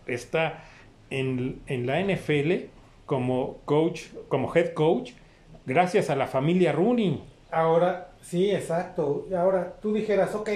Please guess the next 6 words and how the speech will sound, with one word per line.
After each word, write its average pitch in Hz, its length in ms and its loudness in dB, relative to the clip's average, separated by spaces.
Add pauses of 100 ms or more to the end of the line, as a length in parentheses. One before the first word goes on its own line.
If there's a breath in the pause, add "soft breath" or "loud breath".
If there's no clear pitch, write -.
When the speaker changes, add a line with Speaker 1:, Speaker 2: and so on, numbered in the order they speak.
Speaker 2:
no 226 120 -2
sabe 226 300 0
nada", 151 320 -2 (1300)
pero 160 300 4
es 190 140 0
motivador. 156 800 0